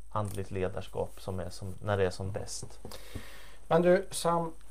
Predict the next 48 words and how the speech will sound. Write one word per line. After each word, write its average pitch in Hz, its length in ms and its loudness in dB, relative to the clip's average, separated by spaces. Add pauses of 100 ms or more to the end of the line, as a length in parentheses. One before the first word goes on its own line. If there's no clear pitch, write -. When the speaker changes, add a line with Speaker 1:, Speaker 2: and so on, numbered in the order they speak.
(680)
Speaker 2:
en 165 180 4
fundering 180 520 4
som 139 180 -2
jag 127 120 2
har 113 400 -2
och 127 100 0
som 131 160 -4
jag 127 200 0
vill, 131 260 -4 (340)
jag 131 120 -2
tror 170 460 4
att 143 180 4
en 131 100 0
del 127 240 2
utav 123 220 2
våra 120 400 4
lyssnare 120 760 2
har 120 260 2
också, - 580 -4 (340)
det 139 120 2
är 123 200 2
ju... 120 280 4 (2750)
Vad 165 280 2
är 165 120 2
egentligen 151 840 -2
skillnaden? 147 840 -6
För - 140 -8
det 135 60 -4
är - 20 -10
klart - 260 2
att - 140 0
man 139 200 0
måste 160 300 -2
ju 147 60 -4
vara 160 240 2
ledare, 139 680 -2
man 123 140 -2
måste - 220 -8
leda 139 520 0
också - 260 4
om 107 60 -4
man 110 120 -6
är 113 100 -4
Speaker 1:
Ja. 98 180 -4
Speaker 2:
ledare. 95 240 -2
Men, 127 180 -4
men, 135 320 -4
men, 143 360 -2